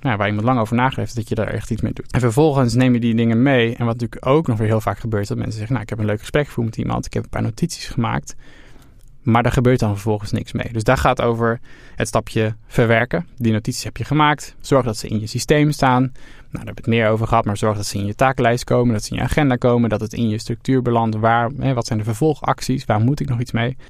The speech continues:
Eh, dat is het onderdeel van het, van het verwerken van zo'n goed gesprek. Voor mij hoort het allemaal bij luisteren. Zowel het, het opschrijven als het verwerken. En dan is het vervolgens natuurlijk nog het, eh, het toepassen.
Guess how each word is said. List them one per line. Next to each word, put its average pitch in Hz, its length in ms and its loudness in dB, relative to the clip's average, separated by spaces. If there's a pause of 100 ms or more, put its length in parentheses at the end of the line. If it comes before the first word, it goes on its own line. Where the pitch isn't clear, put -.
Eh, 110 120 0
dat 120 160 0
is 110 120 -4
het 117 100 -10
onderdeel 107 260 0
van 107 180 -4
het, 110 220 -8
van - 160 -4
het 104 100 -6
verwerken 113 360 0
van 113 120 -2
zo'n 113 80 -6
goed - 160 -4
gesprek. - 520 -10
Voor - 200 0
mij 175 100 6
hoort 175 160 4
het - 120 -10
allemaal 160 320 4
bij 131 140 4
luisteren. 107 480 0
Zowel 131 560 0
het, 123 200 -4
het 120 220 -4
opschrijven 127 520 0
als 120 100 -4
het - 100 -14
verwerken. 120 480 -2
En 143 200 2
dan 151 140 4
is 170 80 2
het 165 80 -2
vervolgens 135 480 -2
natuurlijk 123 340 -2
nog 117 80 -4
het, - 100 -6
eh, 123 140 2
het 131 160 -2
toepassen. - 540 0